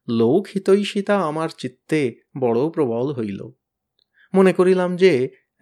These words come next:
যে লোকের উপকার না করে, তাহার বৃথায় জন্ম। এই দপ্তরটিতে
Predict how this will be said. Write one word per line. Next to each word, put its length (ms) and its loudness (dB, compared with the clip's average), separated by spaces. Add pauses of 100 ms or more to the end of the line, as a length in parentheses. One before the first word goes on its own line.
(120)
যে 440 0 (220)
লোকের 640 0
উপকার 560 -2
না 220 -6
করে, 480 -2 (580)
তাহার 300 -2 (140)
বৃথায় 420 0
জন্ম। 540 -6 (960)
এই 200 6
দপ্তরটিতে 960 -2